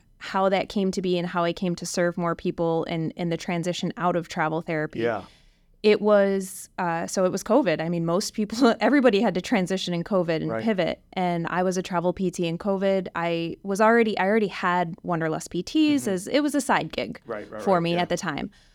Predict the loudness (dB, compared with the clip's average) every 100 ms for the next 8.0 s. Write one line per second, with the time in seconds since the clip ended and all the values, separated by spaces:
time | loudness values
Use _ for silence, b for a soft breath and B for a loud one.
0 | b -4 0 0 0 -4 -8 _ -12 -4
1 | 4 6 6 2 -6 _ _ _ _ _
2 | _ _ _ _ _ _ _ _ 2 2
3 | 2 2 4 4 4 0 -2 -4 -4 -2
4 | -2 0 -2 -6 -16 _ _ _ -14 -4
5 | -2 0 0 -2 -2 -4 -4 -4 -2 -4
6 | -4 -6 -6 -4 -4 -4 -6 -10 -10 -16
7 | -18 -18 -4 -4 -2 0 0 0 -2 -2